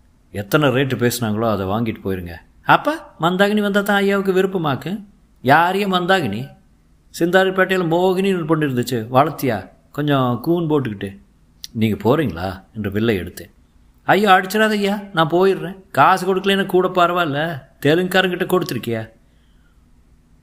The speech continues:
"போன தடவை இந்த மாதிரி தான் அருண் ஹோட்டலில் சவுக்கு தூக்கினா ஒருத்தன்." ராத்திரி முழுதும் விழித்திருந்தேன். அதிகாலை தெளிவாக என்ன செய்வது என்று ஒரு தீர்மானம் வந்துவிட்டது. எழுந்து பல் தேய்த்து குளித்துவிட்டு நாஷ்டா அடித்துவிட்டு நேராக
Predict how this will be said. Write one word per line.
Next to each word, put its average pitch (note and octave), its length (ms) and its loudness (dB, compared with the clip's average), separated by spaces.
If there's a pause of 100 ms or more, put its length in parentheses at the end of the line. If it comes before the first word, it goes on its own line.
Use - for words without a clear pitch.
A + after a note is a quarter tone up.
"போன F3+ 220 4
தடவை G3 260 0
இந்த F#3+ 120 0
மாதிரி F#3+ 200 0
தான் F#3 240 0
அருண் F#3 180 0
ஹோட்டலில் D#3 500 -2 (100)
சவுக்கு F#3 300 2
தூக்கினா F3 420 0
ஒருத்தன்." D#3 500 -4 (460)
ராத்திரி A#2 380 -4
முழுதும் A#2 300 -2
விழித்திருந்தேன். F#2+ 540 -8 (460)
அதிகாலை A2+ 600 -2 (160)
தெளிவாக C3 460 0
என்ன A2+ 180 -4
செய்வது G#2 560 -6 (840)
என்று B2 200 -2
ஒரு G#2 100 -4
தீர்மானம் C3+ 400 -2
வந்துவிட்டது. F#2 480 -8
எழுந்து C#3+ 380 0
பல் B2+ 240 -2
தேய்த்து B2+ 300 -4
குளித்துவிட்டு A2+ 520 -6
நாஷ்டா B2 360 0
அடித்துவிட்டு G2+ 520 -6 (260)
நேராக A#2 480 0